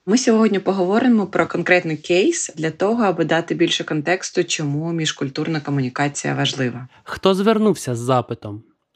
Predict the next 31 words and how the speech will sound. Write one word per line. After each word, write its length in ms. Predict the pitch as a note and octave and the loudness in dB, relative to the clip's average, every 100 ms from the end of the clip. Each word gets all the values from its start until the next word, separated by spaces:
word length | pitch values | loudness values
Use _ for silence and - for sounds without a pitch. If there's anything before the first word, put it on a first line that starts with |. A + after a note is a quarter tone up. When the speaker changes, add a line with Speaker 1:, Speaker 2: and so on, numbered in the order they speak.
| C#3 | -4
Speaker 2:
У 60 | |
чому, 320 | - E3 F3+ | 2 4 4
власне, 380 | G3 G3 D3 B2 | 4 4 2 -4
був 200 | A2+ A2 | -4 -2
запит? 340 | A#2+ A2+ - - _ | 0 -2 -2 -20 _
Speaker 1:
До 140 | E3 G3+ | 0 4
мене 240 | A#3 A#3+ | 6 6
звернулася 680 | G#3 G#3 G#3+ G#3 G#3 G3+ F3 - | 4 4 4 4 2 2 2 0
компанія, 600 | F#3+ F#3 F#3 B3 E4 D#4 | 0 2 4 4 4 2
це 460 | - G3 F#3 F3+ F3 | 0 2 4 4 0
такий, 460 | F#3 F#3 F3 E3+ | -4 -2 0 2
е, 240 | E3 D#3 - | 2 0 0
медичний 720 | F#3 F3+ A3 G#3 - F3+ D#3 | 2 2 2 0 0 0 -2
гігант, 680 | D#3 F#3+ F3 D3 C3+ A3+ C#4+ - | 0 0 2 2 2 0 -4 -4
я 80 | D#3+ | -2
не 100 | D#3+ | 0
буду 240 | D3+ D#3+ C#3+ | -2 -4 -2
казати 380 | D#3+ D#3+ D#3+ | 0 -2 -2
назву, 420 | D#3 C#3+ E3 G#3 A#3 | 0 0 0 0 2
але 220 | E3+ E3+ | 4 2
вони 340 | D#3+ E3 F#3 F#3 | 2 0 0 0
на 260 | F3 E3 | 0 2
ринку 380 | E3+ E3+ E3 E3 | 2 2 -2 -6
вже 460 | D3 D3 D#3 D#3 C#3+ | -4 0 0 0 0
майже, 760 | D3 D#3 D#3 D3+ D3 C#3+ C#3+ - - - - | 0 0 0 -2 -2 -2 -4 -10 -18 -18 -4
здається, 300 | D3 D3 D3+ | 2 2 2
навіть 260 | D#3 C#3 C3+ | -2 -2 0
більше 380 | D3 D#3+ - C#3+ | 0 0 0 -4
сімдесят 580 | - D3 C#3 C#3 - | -2 -2 -2 -4 -4
років. 540 | D3 C#3+ D3+ E4+ E4+ - E3 | 0 2 2 0 -2 -2 -2
Вони 600 | D#3+ E3 F3+ F3+ F3+ | 0 2 2 4 4